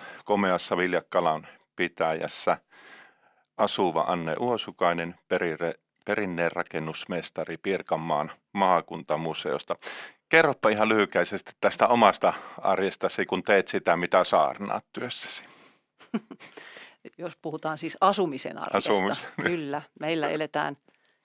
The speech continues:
Speaker 2: Viljakkalassa hyvinkin vuoden aikojen mukaan, että nyt on juuri huomattu, että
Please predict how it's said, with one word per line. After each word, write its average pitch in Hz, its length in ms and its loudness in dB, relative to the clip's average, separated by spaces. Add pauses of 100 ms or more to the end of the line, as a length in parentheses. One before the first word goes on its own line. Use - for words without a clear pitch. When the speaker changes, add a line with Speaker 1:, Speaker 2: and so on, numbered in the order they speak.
Speaker 2:
Viljakkalassa 156 680 -4
hyvinkin 156 400 -6
vuoden 156 300 0
aikojen 151 400 -4
mukaan, - 520 -4
että - 240 -12
nyt 151 180 -10
on 147 140 -8
juuri 156 340 -8
huomattu, 147 540 -8
että 139 260 -8